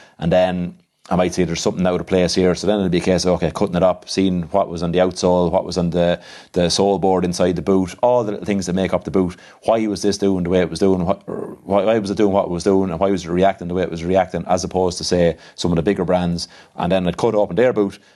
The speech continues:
and the makeup, and some of them would be the very same. And then other boots then, there'd be far more detail in them.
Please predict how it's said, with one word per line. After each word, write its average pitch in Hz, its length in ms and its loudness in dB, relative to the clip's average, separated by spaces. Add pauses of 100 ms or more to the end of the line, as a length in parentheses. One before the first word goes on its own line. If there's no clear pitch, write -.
and 92 320 -2
the 104 60 0
makeup, 127 480 0
and 98 80 -8
some 135 120 0
of 135 60 -2
them 120 80 0
would 110 80 0
be 104 60 0
the 92 80 -4
very 107 160 2
same. 156 320 0 (100)
And 95 140 -2
then 98 80 2
other 104 120 2
boots 101 220 0
then, 101 240 2
there'd 92 80 -6
be 90 240 -2
far 110 400 0
more 95 180 -2
detail 101 360 0
in 101 80 0
them. 101 200 -2